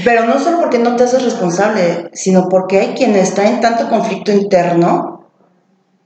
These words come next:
que no logran desenredar ese nudo emocional.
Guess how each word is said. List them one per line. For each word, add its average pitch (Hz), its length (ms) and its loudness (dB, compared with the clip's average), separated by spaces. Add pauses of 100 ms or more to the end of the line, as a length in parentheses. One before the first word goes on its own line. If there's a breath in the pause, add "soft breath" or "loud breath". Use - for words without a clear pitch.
(200)
que 202 140 4
no 208 220 4
logran 208 880 2 (960)
desenredar 185 760 2
ese 196 300 -2
nudo 185 180 2
emocional. 170 720 0